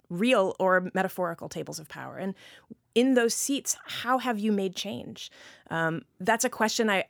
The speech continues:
I personally really want audiences to, to think about, because I do believe that we all have spheres of influence. Um, they may not all be at, like, the city council level, but there are spaces where we have privilege and influence and power.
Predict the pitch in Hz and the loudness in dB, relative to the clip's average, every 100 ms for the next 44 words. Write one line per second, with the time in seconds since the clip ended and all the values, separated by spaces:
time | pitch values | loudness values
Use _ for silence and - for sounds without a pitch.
0 | - 190 240 247 214 214 202 175 170 208 | 2 4 4 2 -2 0 -2 -2 0 2
1 | 226 202 185 170 170 175 175 170 165 - | 4 2 0 0 -4 -4 -6 -8 -8 -10
2 | 170 - 190 - 254 262 170 156 185 190 | -12 -10 -12 -4 -2 0 -2 -2 -4 -6
3 | 180 - _ 185 170 226 240 190 165 151 | -8 -10 _ -6 -2 0 2 2 0 -4
4 | 147 165 180 - 170 170 185 - 156 160 | -4 -4 -4 0 4 4 2 -2 0 0
5 | 165 - - 170 156 156 147 143 - - | -2 -6 -4 -4 -6 -6 -8 -8 -12 -10
6 | - - - - - - 151 156 - - | -12 -12 -16 -20 -18 -8 -4 -4 -6 -2
7 | 180 202 208 - - 185 190 202 180 185 | 2 4 4 2 4 6 8 6 2 0
8 | 180 170 - - - 170 - 175 156 190 | 0 0 -4 -8 2 4 4 0 0 -2
9 | - 202 175 208 226 - 165 131 123 98 | 0 -2 0 2 2 2 0 -2 -6 -8
10 | - - - 165 196 - - 196 220 - | -12 -18 -10 0 2 0 -6 0 2 4
11 | 214 226 - 196 220 202 170 160 160 160 | 2 2 0 0 0 -2 -4 -2 -2 -4
12 | 175 180 175 156 156 - 190 185 180 170 | -4 -4 -2 -2 -4 -6 -4 0 0 -2
13 | - 165 180 160 156 151 160 170 156 143 | -6 -8 -6 -6 -8 -10 -4 -2 0 -2